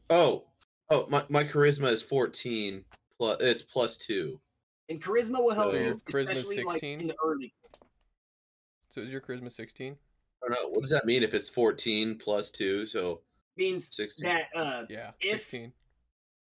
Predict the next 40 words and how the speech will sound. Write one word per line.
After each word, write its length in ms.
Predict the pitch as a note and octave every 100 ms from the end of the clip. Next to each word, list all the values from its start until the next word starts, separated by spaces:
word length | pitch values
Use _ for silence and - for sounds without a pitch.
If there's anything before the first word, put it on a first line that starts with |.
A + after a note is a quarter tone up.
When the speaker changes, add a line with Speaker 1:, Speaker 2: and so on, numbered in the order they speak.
| _ _ _ _ _ _
Speaker 2:
so 360 | - G3 F3 E3
if 260 | G3+ A3+ -
you 140 | G#3
guys 300 | G3+ F#3+ F#3
have, 220 | F3 E3
if 100 | D#3
you 80 | D#3
do 160 | D#3 F3
a 60 |
charisma 440 | F3+ G3 F#3+ D#3 C#3
check, 360 | C3+ A#2 A#2+ _ _ -
right, 240 | B2+ C#3+ - _ _ _ _ _ _ _ -
you'll 260 | D#3+ D3+
roll, 440 | D3+ F#3 F3+ A3+ - -
and 120 | D#3
then 100 | D#3+
whatever 260 | D3 D#3 E3+
you 180 | E3+ E3+
roll, 360 | D#3+ D#3+ F3 _
it'll 160 | D#3 D3
be 100 | C#3
plus 300 | - D#3 -
two 180 | E3 C#3+
to 80 | C3+
that 160 | B2
roll. 240 | A#2 F#2+ - _ _ _ _ _ _ _ _ _ _ _ _ _
But 300 | F#3+ G#3 -
Speaker 1:
So 100 | - C3
Speaker 2:
if 60 |
Speaker 1:
why 140 | A#2+ C#3
Speaker 2:
it 80 |
Speaker 1:
is 60 | C#3+
it 160 | B2+ -
fourteen 560 | C3 A#2+ - A#2+ F#2
under 220 | C#2+ D#2
that? 220 | - - -
Speaker 2:
So 300 | G#3 F#3+ F3
if 200 | F#3+ G3+ -
it's 240 | F3+ F3
an 140 | E3+